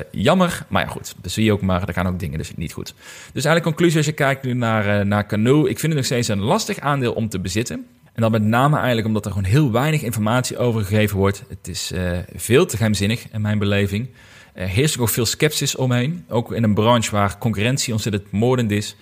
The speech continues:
En het is echt wachten tot ze die, eh, ja, die lening krijgen waarmee ze hun productie kunnen veiligstellen. Ik denk dat dat de eerstvolgende stap gaat zijn, waardoor, eh, Canoe een echt enorme, eh, stap kan maken, ook op de beurs, qua koers.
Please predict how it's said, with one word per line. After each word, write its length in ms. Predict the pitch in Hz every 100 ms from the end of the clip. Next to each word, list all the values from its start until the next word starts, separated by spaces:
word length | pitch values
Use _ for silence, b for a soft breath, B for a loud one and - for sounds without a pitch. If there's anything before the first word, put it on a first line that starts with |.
| B B
En 140 | B 110
het 20 |
is 160 | 104 -
echt 220 | 135 - 92
wachten 500 | 113 131 - 117 101
tot 180 | 110
ze 180 | - 107
die, 300 | 98 98 95
eh, 200 | 87 87 87 90 -
ja, 140 | 104
die 140 | 98 104
lening 460 | 101 123 143 127
krijgen 400 | 117 117 110 110
waarmee 260 | 107 107 101
ze 120 | 101
hun 140 | 101
productie 380 | 101 98 104 -
kunnen 200 | - 92
veiligstellen. 720 | 87 92 90 87 - 76 - -
Ik 100 | 90
denk 100 | 98
dat 280 | 95 101
dat 100 | -
de 140 | - -
eerstvolgende 600 | 107 113 - 98 92 92
stap 220 | - 87
gaat 140 | 98
zijn, 200 | - 90
waardoor, 380 | 87 87 85 85
eh, 80 | 85 - - B B B
Canoe 200 | 117 107
een 60 |
echt 160 | 104 -
enorme, 540 | 98 95 92 90 87 - b b b -
eh, 100 | - -
stap 260 | - - 143
kan 120 | 139
maken, 240 | 120 107
ook 80 | 104
op 60 | 101
de 80 | 92
beurs, 400 | 85 78 - - 76
qua 120 | 71
koers. 440 | - 64 - -